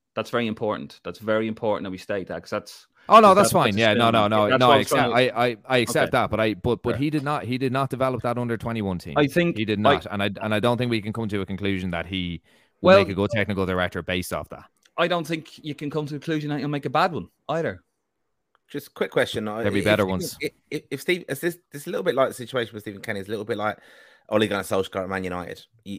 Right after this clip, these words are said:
Speaker 3: you know he loves the club. He loves the country, right? He loves it. He's his dream job.
Speaker 1: Knows
Speaker 3: He's
Speaker 1: the
Speaker 3: in
Speaker 1: club
Speaker 3: it now.
Speaker 1: inside out.
Speaker 3: Yeah, he knows it all inside out to some extent. But when you go from that job, there's no one else looking for you. And,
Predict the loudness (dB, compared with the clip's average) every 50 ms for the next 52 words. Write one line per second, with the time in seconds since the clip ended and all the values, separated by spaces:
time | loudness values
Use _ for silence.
0 | -12 -8 -4 2 4 4 4 4 4 2 6 8 8 8 8 4 -6 -12 -12 -12
1 | -14 _ _ -12 -8 -6 -6 -6 -6 -6 _ _ -8 -4 0 0 0 0 0 -6
2 | -16 -14 -12 -12 -12 -12 -12 -14 -14 -14 -12 -8 -8 -6 -6 -6 -4 -2 -2 -2
3 | -4 -6 -10 -10 -10 -10 -10 -12 -10 -10 -10 -12 -6 _ 0 0 2 0 0 0
4 | -2 -2 0 2 0 0 0 -2 0 2 2 4 4 2 2 0 2 2 2 4
5 | 4 4 2 2 0 -4 -10 -16 _ _ _ _ _ _ 4 6 6 6 6 0
6 | -6 -2 2 4 4 4 4 4 0 2 2 2 0 0 0 0 2 2 2 2
7 | 0 -4 _ _ -14 -14 -12 -10 -12 -10 -10 -12 -12 -8 -8 -8 -8 -10 _ -2
8 | -2 -2 -2 _ _ _ _ _ _ _ _ _ _ _ _ _ _ _ _ _
9 | _ _ _ _ _ _ _ _ _ _ _ _ _ _ _ -20 -20 -20 _ -8
10 | -2 -2 0 0 0 -2 -2 4 6 6 6 6 4 0 -6 -6 -6 -6 -6 -6
11 | -6 -6 -6 -8 _ _ _ _ _ _ -12 -10 -4 -4 -2 -2 0 0 0 -2
12 | -2 -4 -8 -10 -12 -12 -10 -10 -12 -12 -12 -14 _ -14 -10 -10 -10 -10 -12 -16
13 | _ _ _ _ _ _ _ _ -8 -8